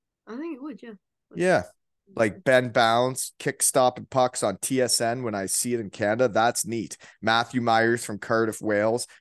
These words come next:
Speaker 2: playing for Team Great Britain against, like, the Team Canada and Team U S A. I think it's really neat.
Speaker 1: Yeah, that's pretty cool.
Speaker 2: It is cool. Well, hopefully I get to see you on T V someday. That'd be neat. Right?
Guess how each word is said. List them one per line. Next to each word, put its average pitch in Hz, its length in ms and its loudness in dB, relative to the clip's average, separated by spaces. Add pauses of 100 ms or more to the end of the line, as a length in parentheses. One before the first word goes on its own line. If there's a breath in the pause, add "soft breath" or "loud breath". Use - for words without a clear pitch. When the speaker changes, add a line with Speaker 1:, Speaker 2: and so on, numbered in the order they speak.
Speaker 2:
playing 107 260 0
for - 100 -16
Team 113 240 -6
Great 110 220 0 (100)
Britain 110 320 -2
against, 95 480 -2
like, 82 320 -4 (420 loud breath)
the 90 120 -4 (260)
Team 107 240 -2
Canada 104 400 2
and 98 120 -2
Team 104 280 -4
U 104 100 2
S 98 140 2
A. 92 260 2
I 101 160 4
think - 300 -8
it's - 160 -14
really 76 340 -4
neat. 55 380 -12 (840)
Speaker 1:
Yeah, - 100 -20 (300)
that's - 140 -20
pretty - 260 -20 (100)
cool. - 120 -20 (580 soft breath)
Speaker 2:
It - 140 -16
is - 160 -6
cool. - 320 -14 (560 soft breath)
Well, 78 320 2
hopefully 120 380 2
I 92 40 4
get 92 160 -4
to - 80 -4
see - 200 -2
you 98 200 2
on 113 100 0
T - 160 -8
V 71 120 -8
someday. 69 440 -6 (520)
That'd 80 160 -2
be 76 80 -8
neat. 52 360 -12 (1300)
Right? - 300 -6